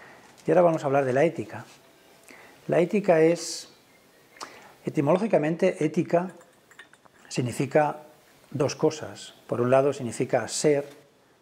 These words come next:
persona, modo de ser, cómo es uno mismo. Y por otro lado significa morada, significa residencia. Si unimos los dos conceptos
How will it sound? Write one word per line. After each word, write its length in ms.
persona, 540
modo 400
de 100
ser, 400
cómo 240
es 100
uno 160
mismo. 360
Y 80
por 160
otro 140
lado 180
significa 400
morada, 520
significa 400
residencia. 840
Si 140
unimos 320
los 140
dos 120
conceptos 760